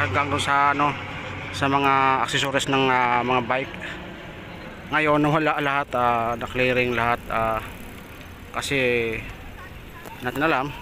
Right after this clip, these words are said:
kung anong dahilan. Ayun, ah, punta tayo doon. Ibayin natin yung, ah, kasada na yan, punta doon.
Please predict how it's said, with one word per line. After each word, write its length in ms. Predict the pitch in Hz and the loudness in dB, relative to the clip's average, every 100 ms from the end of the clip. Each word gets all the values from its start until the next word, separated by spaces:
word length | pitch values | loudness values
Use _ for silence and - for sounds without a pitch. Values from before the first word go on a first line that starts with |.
| - | -8
kung 80 | 113 | -6
anong 240 | 113 113 | -2 -2
dahilan. 300 | 113 110 110 - - - - - - - - - - - - - - | -2 -2 -2 -2 -2 -2 -4 -6 -8 -8 -10 -10 -10 -10 -10 -8 -2
Ayun, 320 | 123 120 - - - | 0 2 0 -2 -4
ah, 160 | 113 113 | -2 -2
punta 240 | - 123 | -2 -2
tayo 220 | 123 127 120 | 0 2 2
doon. 220 | 117 117 123 - - - - - - - - - - - - - - - - - - - - - - - | 2 2 -2 -6 -10 -8 -2 2 2 0 -2 -4 -6 -12 -8 -4 -4 -6 -10 -10 -12 -12 -12 -12 -12 -8
Ibayin 320 | 127 139 139 | 2 4 4
natin 320 | 135 135 135 135 | 4 4 4 4
yung, 160 | 131 | 4
ah, 160 | 127 113 | 4 2
kasada 240 | 139 127 | 4 4
na 160 | 131 123 | 4 2
yan, 80 | 117 | 0
punta 240 | 120 120 | 0 -2
doon. 240 | 110 104 | -2 -4